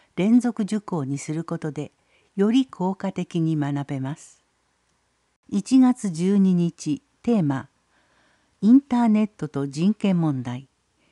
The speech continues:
講師は、大阪大学人間科学研究科、准教授、辻大輔さん。一月十九日、子どもの人権とヤングケアラー支援。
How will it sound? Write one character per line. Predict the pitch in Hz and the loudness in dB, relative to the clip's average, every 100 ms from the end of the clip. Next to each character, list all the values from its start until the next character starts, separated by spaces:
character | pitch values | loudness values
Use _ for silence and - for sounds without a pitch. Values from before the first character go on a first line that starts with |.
| _ - | _ -2
講 | 285 254 | 0 0
師 | - 175 | 0 -6
は、 | 147 143 - _ _ | -4 -6 -10 _ _
大 | - 220 | -2 -2
阪 | 254 247 233 214 | 0 -2 -2 -2
大 | 202 190 | 0 0
学 | 160 147 156 | -2 -2 -2
人 | 165 208 240 233 | 2 4 6 6
間 | 226 214 | 4 0
科 | - 190 | 0 -2
学 | 185 - 180 | -2 -4 -6
研 | 151 151 | -2 -2
究 | - 160 143 | -2 -8 -8
科、 | - 120 - _ _ - | -10 -12 -14 _ _ -2
准 | 202 226 | 0 0
教 | - 175 | 0 -4
授、 | 131 - - _ _ _ _ _ _ - | -4 -8 -14 _ _ _ _ _ _ -12
辻 | - 202 240 | -6 -4 -2
大 | 214 220 202 | -2 -2 -2
輔 | - 143 | -8 -12
さ | - 123 | -10 -12
ん。 | - _ _ _ _ _ _ _ _ _ _ _ - | -14 _ _ _ _ _ _ _ _ _ _ _ -6
一 | 185 - 240 | -2 2 4
月 | 233 - 202 | 4 0 -4
十 | 214 247 208 | 0 2 2
九 | 208 | 0
日、 | 165 170 - 139 _ _ _ _ | 0 -2 -8 -16 _ _ _ _
子 | - 202 | -10 0
ど | 269 | 6
も | 262 247 | 8 8
の | 233 | 4
人 | 170 165 185 | 0 -2 -4
権 | - 175 165 | -4 -4 -4
と | - 160 156 _ _ _ | -4 -8 -8 _ _ _
ヤ | 175 175 | -4 2
ン | 226 | 6
グ | 254 | 6
ケ | 247 233 226 | 6 0 0
ア | 208 | 0
ラ | 196 | -2
ー | |
支 | 196 - 180 | -4 -4 -4
援。 | 127 | -6